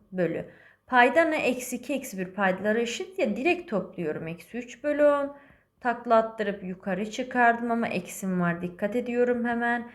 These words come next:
Onlar birbirini götürdü. Cevabımız eksi dört bölü üç oldu. Demek ki işlemimin sonucu neymiş? Eksi dört bölü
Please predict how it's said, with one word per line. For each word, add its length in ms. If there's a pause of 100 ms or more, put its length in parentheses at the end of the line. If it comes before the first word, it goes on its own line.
(320)
Onlar 580
birbirini 560
götürdü. 520
Cevabımız 920
eksi 500
dört 420
bölü 520 (520)
üç 240
oldu. 420
Demek 320
ki 160
işlemimin 640
sonucu 540
neymiş? 840
Eksi 340
dört 320
bölü 300